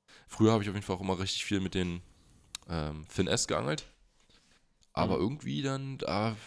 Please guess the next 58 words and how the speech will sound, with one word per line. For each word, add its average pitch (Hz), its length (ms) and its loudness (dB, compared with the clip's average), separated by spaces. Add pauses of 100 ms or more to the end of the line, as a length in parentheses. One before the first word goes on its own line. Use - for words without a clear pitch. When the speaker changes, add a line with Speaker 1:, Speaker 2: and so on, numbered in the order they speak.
(280)
Speaker 1:
weiß 127 160 -4
ich 98 60 -10
nicht, 82 120 -8
hab 101 120 -2
ich 113 60 -6
nicht - 140 -8
mehr 120 80 -6
so 113 80 -10
viel 131 220 -4
gefischt. 123 360 -8
Einfach - 220 -8
hatte - 140 -4
ich, - 160 -10 (420)
keine 78 160 0
Ahnung, 76 100 0
man 82 120 4
hat 90 80 0
immer 87 160 0
so 78 60 -4
Phasen, 82 340 0
wo 76 40 -4
man 78 140 -4
das 85 100 -6
fischt, - 220 -10
dann 80 80 -6
das 85 160 -2
fischt. - 240 -6 (760)
Und 80 140 -8
jetzt, - 340 -4
äh, 80 220 -4
mal 76 140 -4
gucken, 80 260 -8 (300)
ob's, - 260 -8
ob's - 460 -6 (180)
eigentlich 76 220 -2
scheißegal 82 640 2
ist, - 160 -4
was - 120 -6
für 82 100 -6
ein 80 40 -4
V-Schwanz 82 480 -4
oder 82 220 -2
ob's - 240 -6
doch 76 120 -6
eine 82 100 -8
Rolle 76 200 -4
spielt. - 260 -8 (1500)
Speaker 2:
Ja, 98 300 -4 (440)
kannst 107 220 -2
ihn 101 80 0
ja 98 80 0
auch 95 100 -4
nachträglich 98 480 -4
noch 92 140 -4
flavoren. 92 420 0
Das 85 180 -8
war 85 280 -4
wahrsch-, - 200 -14